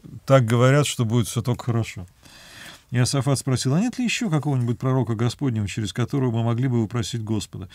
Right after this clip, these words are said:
Иосафат понимает, да, цену этих четырёхсот пророков. Пророка Господнего.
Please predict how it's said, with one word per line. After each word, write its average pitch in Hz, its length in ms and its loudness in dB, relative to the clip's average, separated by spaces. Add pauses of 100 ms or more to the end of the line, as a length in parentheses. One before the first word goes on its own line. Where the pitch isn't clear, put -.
(340)
Иосафат 127 480 2
понимает, 135 680 2
да, 131 280 0
цену 131 420 2
этих 117 220 -2
четырёхсот 113 680 -2
пророков. 107 560 -4 (840)
Пророка 151 380 4
Господнего. 110 1000 2